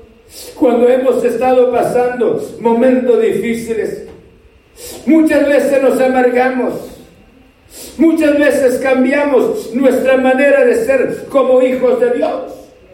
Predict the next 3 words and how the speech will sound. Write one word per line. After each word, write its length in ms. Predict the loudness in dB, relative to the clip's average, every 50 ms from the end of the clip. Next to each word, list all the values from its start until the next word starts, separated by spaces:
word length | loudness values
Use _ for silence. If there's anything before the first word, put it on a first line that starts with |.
| -20 -20 -20 -20 -20 -20 _ _ _ _ _ -20 -20 -20 -14 -6 -2
Dejamos 600 | 0 0 0 0 0 2 2 2 2 2 2 2
nuestra 340 | 2 2 0 0 0 2 2
devoción, 1000 | 2 2 2 2 0 2 0 0 0 0 0 -2 -4 -6 -8 -10 -10 -14 -16